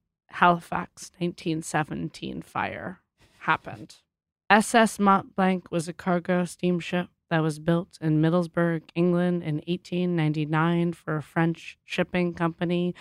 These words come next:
On Thursday morning, December sixth, nineteen seventeen, she entered Halifax Harbor in Nova Scotia, Canada, laden with a full cargo of high volatile explosives.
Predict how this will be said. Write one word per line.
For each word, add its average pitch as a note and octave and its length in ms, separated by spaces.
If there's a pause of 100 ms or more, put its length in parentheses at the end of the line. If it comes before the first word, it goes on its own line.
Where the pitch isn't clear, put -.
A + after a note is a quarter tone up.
(220)
On D#3+ 180
Thursday F#3 640
morning, F3+ 540
December F3 480
sixth, - 380
nineteen F3 400
seventeen, F3 880 (200)
she - 340
entered E3+ 460 (200)
Halifax D#3 760 (100)
Harbor D3 300 (320)
in D#3+ 200
Nova D3 500
Scotia, C#3+ 680 (360)
Canada, A#3+ 640
laden G#3+ 720
with F#3+ 160
a F3 80
full G#3 600
cargo G#3+ 580
of F3 160
high G#3 500
volatile G3+ 640
explosives. G3+ 760